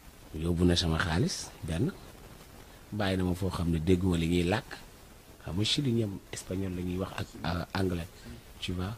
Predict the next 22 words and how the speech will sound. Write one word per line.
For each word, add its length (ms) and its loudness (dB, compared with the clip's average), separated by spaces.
anglais 220 2
bi 80 0
sax 220 -2
forul 380 2
noonu. 280 2
Yóbbu 180 6
na 60 8
sama 220 4
xaalis, 420 2
te 60 4
man 220 6
li 80 4
ma 120 4
yoroon 240 4
ci 100 -4
xaalis, 520 -2
mille 280 10
pesos 440 6
laa 200 0
yoroon 300 -2
ci 120 -4
gàttal. 320 -2